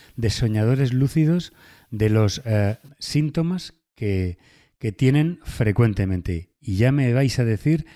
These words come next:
si eso no se parece a una abducción o a un contacto con seres extraterrestres.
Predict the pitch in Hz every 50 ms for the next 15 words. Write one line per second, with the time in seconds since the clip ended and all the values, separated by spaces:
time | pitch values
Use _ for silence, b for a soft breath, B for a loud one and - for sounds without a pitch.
0 | B B - - 131 113 - 135 117 117 120 113 - - 120 107 - 110 104 110
1 | 104 - - 107 101 104 110 117 113 110 107 101 95 B B B B B B B
2 | B 110 101 98 95 110 104 95 - - 127 131 139 147 147 139 117 107 107 110
3 | 110 107 107 104 - 107 98 95 - 110 101 - - 104 - 104 98 95 92 B
4 | B B B B - 117 101 101 98 98 90 98 90 - 92 82 82 78 - 92
5 | 82